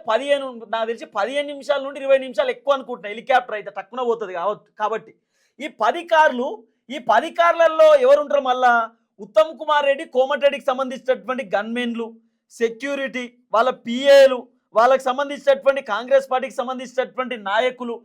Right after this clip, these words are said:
వీళ్ళన్నీ ఓ పది కార్లు వేసుకొని పోవాలి. ఈ హెలికాప్టర్కు గంటకు నాలుగు లక్షల రూపాయల ఖర్చు, మళ్ళీ ఈ ఉత్తమ్ కుమార్ రెడ్డి కార్లకు, కోమటిరెడ్డి వెంకటరెడ్డి కార్లకు ఎంత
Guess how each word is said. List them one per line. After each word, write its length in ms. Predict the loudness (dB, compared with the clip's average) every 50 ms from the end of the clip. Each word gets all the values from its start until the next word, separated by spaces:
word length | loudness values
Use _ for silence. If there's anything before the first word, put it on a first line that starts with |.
| _ _ _ _ _ -12
వీళ్ళన్నీ 440 | -10 -4 -2 -2 -2 -2 2 4 4 4
ఓ 20 | 6 4 0
పది 180 | -2 -2 -4 -4 -2
కార్లు 240 | 0 0 2 2 0
వేసుకొని 300 | 0 -2 -6 -14 -8 -2 0
పోవాలి. 300 | 2 2 2 -2 -6 -12 -20 _ _ _ _ -14 -6
ఈ 40 | 0 0 0
హెలికాప్టర్కు 680 | 0 0 -2 0 0 0 2 2 2 2 2 0 -2 -4 -2 -2
గంటకు 300 | 0 2 0 0 0 0 -2
నాలుగు 220 | 0 2 2 2 0
లక్షల 260 | 0 -2 -6 -6 -4 -4
రూపాయల 300 | -4 -4 -2 -2 -2 -4 -4 -4
ఖర్చు, 340 | -4 -6 -6 -6 -6 -6 -6 -6 -6 _ _ _ _ _ 0 0
మళ్ళీ 200 | 4 4 4 4 4 0
ఈ 20 | -6 -10
ఉత్తమ్ 240 | -2 0 0 0 0 -4 -4
కుమార్ 220 | -2 -2 0 0 -2
రెడ్డి 140 | -4 -4 -2 0
కార్లకు, 420 | 0 2 2 2 2 0 0 -4 -4 0 0
కోమటిరెడ్డి 420 | 0 0 0 0 -2 -2 -2 -4 -6
వెంకటరెడ్డి 400 | -4 -4 -4 -4 -2 -4 -4 -4 -2
కార్లకు 320 | -2 0 0 0 0 0 -2
ఎంత 100 | -2 0